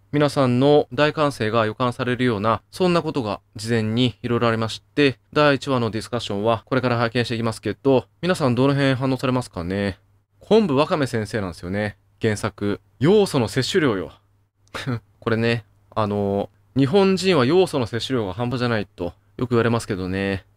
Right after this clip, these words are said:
その中でも特にね、昆布わかめを取りまくるからなんですけど、あと先にそうだ、声優さん。うん、店長、茅野愛さんね。なるほどね。あのね、店長の第一声から第二、第三声ぐらい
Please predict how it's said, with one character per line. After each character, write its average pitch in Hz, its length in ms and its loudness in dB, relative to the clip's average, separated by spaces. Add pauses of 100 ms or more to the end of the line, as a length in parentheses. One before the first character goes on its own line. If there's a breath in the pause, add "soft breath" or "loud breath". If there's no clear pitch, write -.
(200)
そ - 160 -4
の 143 60 2
中 135 140 0
で 117 60 2
も 104 80 -6
特 123 200 -2
に 98 100 -2
ね、 90 280 -4
昆 170 280 2
布 127 80 0
わ 147 140 4
か 151 100 -2
め 120 120 0
を 98 220 -4 (160)
取 135 140 -2
り 135 40 2
ま 135 80 0
く 139 80 -2
る 127 80 0
か 98 120 -6
ら 90 260 -6
な 98 100 -8
ん - 20 -6
で 92 60 -8
す - 60 -18
け 92 100 -8
ど、 104 240 -2 (140)
あ 135 140 2
と - 100 -8
先 - 260 -8
に 127 120 -2
そ 123 120 -6
う 98 40 -4
だ、 80 140 -10
声 143 160 -2
優 139 100 0
さ 123 240 -2 (180)
ん。 151 40 0
う - 20 2
ん、 131 560 0
店 196 180 -2
長、 131 140 -4
茅 156 220 0
野 120 80 0
愛 113 80 0
さ 98 140 -8
ん 85 60 -12
ね。 92 200 -10 (120)
な 120 120 2
る 123 80 0
ほ 123 120 -4
ど 117 100 -2
ね。 117 180 -4 (220)
あ 139 100 0
の 139 80 2
ね、 143 320 0
店 170 280 -2
長 113 200 -2
の 117 320 2 (240)
第 170 320 2
一 113 80 -8
声 139 540 0 (260)
か 143 180 -4
ら 135 320 4
第 139 280 0
二、 123 280 0 (200)
第 120 300 0
三 117 440 -2
声 113 360 -2
ぐ 107 100 -4
ら 87 180 -4
い 90 80 -10